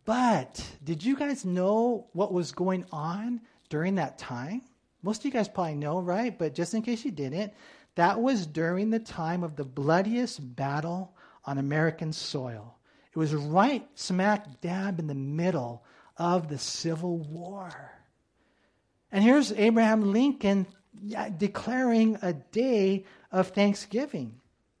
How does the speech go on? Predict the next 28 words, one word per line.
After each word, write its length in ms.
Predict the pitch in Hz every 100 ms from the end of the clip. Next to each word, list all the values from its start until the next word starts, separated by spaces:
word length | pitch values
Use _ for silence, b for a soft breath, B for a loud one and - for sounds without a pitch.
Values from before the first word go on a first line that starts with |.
| _ _ _ _
Now, 160 | - 214
when 180 | 214 233
you 120 | 233
read 400 | 202 240 285 233
the 80 | 208
declaration, 800 | 170 180 180 160 160 180 - 165
and 140 | 143
I 80 | 151
encourage 560 | 175 156 - 160 170 147
you 160 | 139
to, 280 | 131 - 139 131 B B
to 120 | -
read 320 | 156 160 202
it, 240 | 180 143 143 B B B -
it's 240 | 202 -
amazing 560 | 208 185 190 214 214 185
to 140 | -
me. 320 | 160 135 117 110 _ _ b b b
You 80 | 220
know, 120 | 240
because 360 | 220 233 247 233
if 300 | 233 262 -
he 240 | - 330
wanted 580 | 240 139 139 170 220 220
to, 300 | - 269 220
it 140 | 233
would 240 | 262 220 180
be, 260 | 185 190